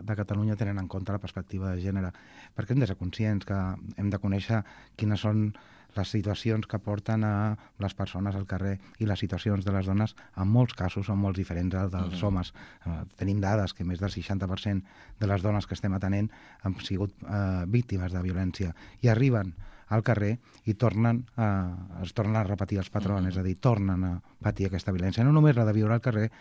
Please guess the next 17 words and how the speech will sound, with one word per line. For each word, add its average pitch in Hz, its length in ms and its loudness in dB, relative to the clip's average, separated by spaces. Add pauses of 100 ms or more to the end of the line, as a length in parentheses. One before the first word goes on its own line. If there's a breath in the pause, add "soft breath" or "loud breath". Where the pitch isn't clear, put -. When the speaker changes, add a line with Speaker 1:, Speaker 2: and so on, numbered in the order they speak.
(120)
Speaker 1:
sinó 104 180 2
estan 101 220 0
exposades 98 480 -2 (320 loud breath)
a 101 80 2
violències 92 440 0
físiques 87 520 -4
i, 80 240 -4
i 90 100 -10
sexuals. 80 500 -8 (300 loud breath)
Aquesta - 400 -2
llei, 104 380 2
eh, 90 420 -2
té - 80 0
en 95 60 2
compte 101 180 -2
aquesta 92 220 -4
perspectiva 101 520 -4